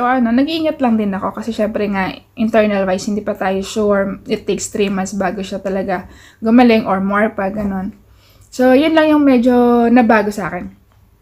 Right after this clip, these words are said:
Ito, mararamdaman mo dito, pero hindi siya masakit. No pain at all.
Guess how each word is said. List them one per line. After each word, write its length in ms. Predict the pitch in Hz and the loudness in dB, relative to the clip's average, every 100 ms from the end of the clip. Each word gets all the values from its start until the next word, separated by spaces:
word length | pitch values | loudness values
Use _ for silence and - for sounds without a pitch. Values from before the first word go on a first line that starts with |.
| _ - _ _ _ _ _ _ - | _ -20 _ _ _ _ _ _ -8
Ito, 480 | 220 214 190 196 - _ _ _ - | -6 -2 -2 -4 -12 _ _ _ -2
mararamdaman 800 | 240 254 254 240 233 226 220 214 | 4 4 4 0 0 -2 -2 -4
mo 80 | |
dito, 240 | 190 196 208 220 | -6 -10 -10 0
pero 160 | 262 | 4
hindi 240 | 269 233 233 | 4 2 -2
siya 160 | 214 | -4
masakit. 480 | 196 190 190 190 - | -6 -10 -14 -16 -10
No 240 | 220 233 | -4 -4
pain 240 | 233 208 220 | -4 -8 -8
at 160 | 196 | -12
all. 240 | - - | -12 -14